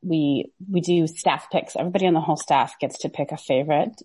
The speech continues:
title that's appearing in the summer. And so Calvin and I each picked one, and we're going to talk about those books today. And then I'm gonna mention the rest of the comics Summer Reads picks and encourage you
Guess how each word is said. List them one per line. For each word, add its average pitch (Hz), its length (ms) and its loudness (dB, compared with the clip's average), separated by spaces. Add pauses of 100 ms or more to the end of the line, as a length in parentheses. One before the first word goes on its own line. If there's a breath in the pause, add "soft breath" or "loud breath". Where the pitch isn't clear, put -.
title 139 400 0
that's - 180 -8
appearing 143 440 -4
in 143 80 0
the 139 100 -2
summer. 139 420 -2 (540 loud breath)
And 170 100 0
so 185 80 0
Calvin 180 380 2
and 175 80 4
I 165 220 0
each - 240 -4
picked - 280 -10
one, 143 240 2
and 160 140 0
we're 156 80 2
going 160 180 0
to - 120 -10
talk - 320 -4
about - 320 0
those 131 220 0
books - 280 -4
today. 147 360 0
And 147 100 -2
then 143 120 0
I'm 143 120 0
gonna 143 140 0
mention 143 380 0
the 139 120 0
rest 143 320 0
of 143 80 -10
the 131 80 -10
comics - 580 -6
Summer 147 320 -2
Reads 139 340 -2
picks - 400 -8
and 160 220 -6 (180)
encourage 165 480 -2
you 165 120 0